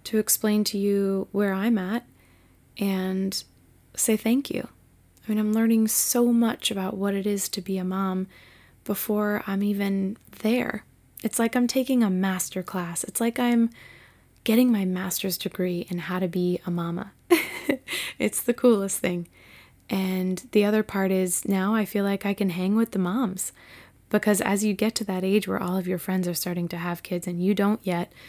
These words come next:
sometimes you feel like you can't, you know, you don't know the lingo,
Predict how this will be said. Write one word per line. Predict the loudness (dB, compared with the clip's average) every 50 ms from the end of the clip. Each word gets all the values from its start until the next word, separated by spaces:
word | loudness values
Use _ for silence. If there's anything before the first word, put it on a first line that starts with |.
| -20 -20 -18
sometimes | -8 -4 -2 2 4 4 4 4
you | 4 2
feel | 2 2 0 2
like | 2 2 2 0 0
you | -2 -4
can't, | -2 0 2 2 4 2 0 -4 _ _ _
you | -2 0 0
know, | 2 2 0 0 0 0
you | 2
don't | 2 2 2
know | 2 2 0 0
the | 0 0
lingo, | 2 4 4 4 4 2 2 2 2 2 2 4 4 4 4 2 2 0